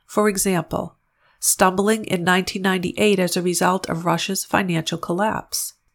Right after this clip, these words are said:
Though Russia had long been Belarus's main trading partner,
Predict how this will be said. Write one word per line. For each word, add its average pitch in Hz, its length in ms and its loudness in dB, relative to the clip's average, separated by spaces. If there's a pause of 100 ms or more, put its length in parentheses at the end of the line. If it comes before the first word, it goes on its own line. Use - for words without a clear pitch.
(960)
Though 208 160 4
Russia 226 300 6
had 226 180 0
long 180 320 2
been 202 180 0
Belarus's 185 640 0
main 170 420 0 (140)
trading 180 360 0
partner, 202 500 -4